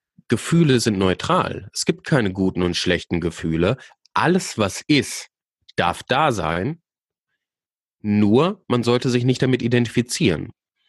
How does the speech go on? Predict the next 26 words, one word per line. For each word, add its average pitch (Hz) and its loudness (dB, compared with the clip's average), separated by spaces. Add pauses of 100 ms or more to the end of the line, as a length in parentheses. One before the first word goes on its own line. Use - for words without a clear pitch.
(140)
Und 110 0
das 160 -2
führt 240 0
dazu, 95 0 (320)
dass 123 -2 (380)
es - 0
vollkommen 170 0 (100)
cool 180 4
ist, 95 -2
wenn 104 2
da 98 2
Freude 92 2
ist - -2 (380)
oder 151 2
wenn 113 0
da 131 2
Trauer 160 0
ist. - -8 (340)
Weil 98 0 (160)
man 120 0 (120)
ist 226 -2
nicht 107 0
mehr 92 2
das 82 -4
Gefühl, 85 -4 (640)
sondern 131 0